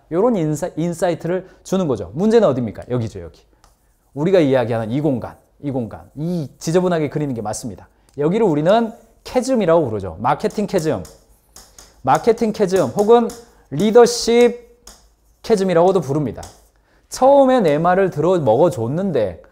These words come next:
중간에 있는 다수자들이 들어 먹어주기까지는 상당한 시간이 걸리는 이 캐즘의 공간, 이 공간에 사로잡히면 다수자로 전달되지 못하고 소수만 즐기는, 네,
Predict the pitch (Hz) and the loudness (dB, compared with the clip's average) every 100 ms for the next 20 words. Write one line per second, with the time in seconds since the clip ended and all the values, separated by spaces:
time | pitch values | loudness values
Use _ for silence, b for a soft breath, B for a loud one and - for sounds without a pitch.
0 | b b - 175 202 220 214 208 208 196 | b b -4 0 2 2 2 0 0 -2
1 | 131 139 156 214 202 202 190 208 165 170 | -2 -2 -2 -2 2 4 4 0 2 2
2 | 175 165 160 147 151 147 139 147 165 160 | 4 2 2 -2 -4 -2 -2 -2 -6 -6
3 | 214 233 226 220 208 - 208 190 175 139 | -6 -4 0 0 0 -2 -2 -2 0 -2
4 | 135 160 226 220 - _ 170 190 - 190 | 0 0 0 -2 -8 _ -6 -6 -4 -4
5 | 185 131 107 104 90 - b b b 214 | -2 -4 -6 -6 -8 -12 b b b 0
6 | 262 - 147 160 165 165 180 196 214 170 | 0 0 -4 -2 -2 -2 -4 -2 0 0
7 | 123 139 127 160 156 107 90 b b b | -2 -4 -2 0 0 -2 -8 b b b
8 | - 131 147 190 185 185 156 143 151 156 | -8 -4 -2 2 2 2 0 -2 2 2
9 | 147 139 123 113 113 156 214 240 233 - | 0 -2 -4 -4 -2 4 6 6 4 -4
10 | - 240 254 - 202 185 175 - 127 131 | -8 -4 -4 -4 -2 -2 -2 -4 -6 -4
11 | 156 220 233 214 _ _ _ _ 92 76 | 0 0 -2 -8 _ _ _ _ -20 -20